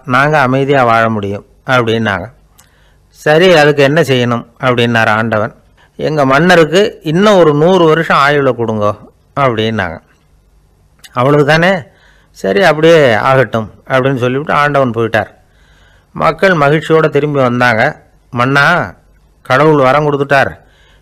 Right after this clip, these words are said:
நீங்க நூறு வருஷம் வாழ போறீங்க" அப்படின்னாங்க. இதை கேட்டதும் ராணி ராஜாவை வணங்கி, "அஹ், நான் தவம் செய்ய போறேன்" அப்படின்னு, அஹ், புறப்பட்டாங்க. உடனே மக்கள் என்ன நினைச்சாங்க தெரியுமா?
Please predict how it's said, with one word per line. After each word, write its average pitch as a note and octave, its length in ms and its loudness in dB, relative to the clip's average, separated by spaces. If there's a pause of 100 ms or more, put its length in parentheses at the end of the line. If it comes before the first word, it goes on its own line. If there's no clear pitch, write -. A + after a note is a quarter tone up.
(140)
நீங்க C#3 320 -2
நூறு C#3+ 300 2
வருஷம் C#3 280 0
வாழ C3 220 2
போறீங்க" A#2 420 -4 (120)
அப்படின்னாங்க. A2+ 640 -4 (680)
இதை C3+ 240 0
கேட்டதும் D#3 520 2
ராணி D3+ 420 2
ராஜாவை C3+ 600 2
வணங்கி, A#2+ 540 -4 (680)
"அஹ், A#2+ 760 0
நான் B2+ 220 -2
தவம் C3+ 260 2
செய்ய C#3+ 240 0
போறேன்" A#2 380 0 (140)
அப்படின்னு, A#2+ 680 -4 (600)
அஹ், A#2+ 460 -2
புறப்பட்டாங்க. A#2+ 560 -2 (180)
உடனே D#3 520 0 (180)
மக்கள் C#3+ 400 0
என்ன E3 220 2
நினைச்சாங்க D3 400 0
தெரியுமா? C3+ 560 -4